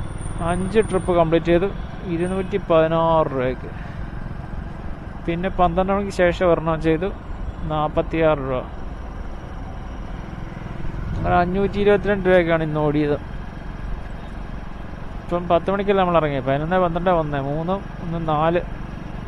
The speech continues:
നാല് മണിക്കൂർ കൊണ്ട് അഞ്ഞൂറ്റി ഇരുപത്തിരണ്ട് രൂപ. ആയാലും ഒരു ലിറ്റർ പെട്രോൾ കൂട്ടിക്കോ, ഒന്നേ മേളിലായി. കുറച്ച് കാലി ഓടിയല്ലേ ഇപ്പൊ.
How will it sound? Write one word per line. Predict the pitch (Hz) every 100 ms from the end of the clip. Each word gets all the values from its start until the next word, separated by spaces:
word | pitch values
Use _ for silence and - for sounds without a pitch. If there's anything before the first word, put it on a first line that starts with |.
| - 165
നാല് | 170 175 185
മണിക്കൂർ | 170 156 156
കൊണ്ട് | 147 135 - - - - - - - - 170
അഞ്ഞൂറ്റി | 156 180 180 185
ഇരുപത്തിരണ്ട് | 185 175 170 147
രൂപ. | 131 - - - - - - - - - - - - - - - - - - - - - 156
ആയാലും | 156 165 185 208 185 180
ഒരു | 185
ലിറ്റർ | 196 214
പെട്രോൾ | 202 202 202
കൂട്ടിക്കോ, | 190 170 151 143 - - - - - - - - 151
ഒന്നേ | 156 180 190
മേളിലായി. | 185 180 160 135 131 - - - - - - - - 160
കുറച്ച് | 175 190
കാലി | 175 185 196
ഓടിയല്ലേ | 185 151 135 123
ഇപ്പൊ. | 127